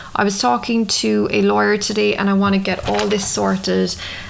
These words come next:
and move on 'cause it's been a very tough year for me. I can't move on until this is done. I have pushed so many people away and I can't do it anymore. I don't wanna know your number. I just need a place to drop off the papers.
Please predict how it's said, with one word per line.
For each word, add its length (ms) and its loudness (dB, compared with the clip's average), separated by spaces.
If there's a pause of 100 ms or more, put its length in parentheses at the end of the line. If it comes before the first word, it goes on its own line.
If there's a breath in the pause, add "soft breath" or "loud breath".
(160 loud breath)
and 200 4
move 260 2
on 320 4
'cause 180 0
it's 140 -2
been 220 0
a 40 2
very 400 2
tough 320 -2
year 180 2
for 160 -4
me. 480 2
I 140 0
can't 280 0
move 140 -2
on 180 4
until 220 0
this 180 0
is 120 0
done. 320 2
I 40 -2
have 200 -2
pushed 260 0
so 180 0
many 180 2
people 280 -2
away 460 2 (320 loud breath)
and 100 2
I 40 2
can't 260 0
do 120 2
it 100 2
anymore. 440 4
I 80 2
don't 220 0
wanna 160 2
know 520 2
your 140 2
number. 460 4
I 80 2
just 280 -2
need 140 2
a 40 0
place 500 0
to 60 -8
drop 300 0
off 280 0
the 80 -8
papers. 640 0